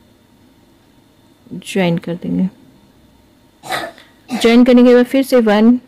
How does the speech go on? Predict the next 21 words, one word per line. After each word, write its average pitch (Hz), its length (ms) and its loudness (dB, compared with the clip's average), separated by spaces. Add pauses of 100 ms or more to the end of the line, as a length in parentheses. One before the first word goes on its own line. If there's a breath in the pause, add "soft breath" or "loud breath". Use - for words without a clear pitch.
(260)
two 240 220 2
and 214 440 2
three, 254 300 0 (420 soft breath)
Three 247 160 0
लेकर 240 280 2
के 262 160 0
अब 247 220 0
ये 240 140 2
double 214 280 2
क्रोशिया 240 440 0
पे 240 160 2
आएंगे, 233 280 4
यहाँ 220 380 2
पे 214 80 -2
हमें 208 220 0
फिर 302 220 -4
से 247 220 0
पफ 190 380 -6
बनाना 190 300 -2
है, 190 80 -2
One, 196 360 2